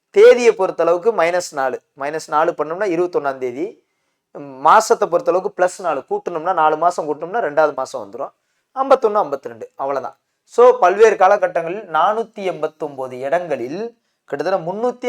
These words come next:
அறுபத்தி நாலு, அப்ப அதையும் எழுதணும், நானூத்தி எண்பத்தி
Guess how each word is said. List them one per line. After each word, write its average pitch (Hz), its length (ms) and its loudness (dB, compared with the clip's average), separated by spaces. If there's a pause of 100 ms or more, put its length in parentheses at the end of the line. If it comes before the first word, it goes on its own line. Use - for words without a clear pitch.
அறுபத்தி 160 260 -2
நாலு, 123 140 0
அப்ப 110 240 -2
அதையும் 170 300 0
எழுதணும், 123 300 -10 (540)
நானூத்தி 165 840 -6 (320)
எண்பத்தி 156 580 -12